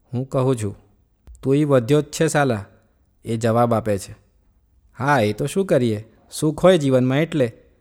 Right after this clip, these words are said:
ને હસતા હસતા એ બેસે છે, ને વાતો ચાલુ થાય છે. "શું કરે છે હમણાં?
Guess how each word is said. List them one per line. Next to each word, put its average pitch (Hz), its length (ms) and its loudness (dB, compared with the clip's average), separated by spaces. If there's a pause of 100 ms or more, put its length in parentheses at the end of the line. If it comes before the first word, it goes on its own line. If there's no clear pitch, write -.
(280)
ને 143 80 2
હસતા 131 420 2
હસતા 131 260 0
એ 131 140 4
બેસે 113 360 0
છે, - 200 -14 (420)
ને 151 100 0
વાતો 135 320 2
ચાલુ 123 300 2
થાય 101 220 -6
છે. - 200 -18 (500)
"શું 208 160 -4
કરે 147 300 4
છે 139 120 -2
હમણાં? 113 360 0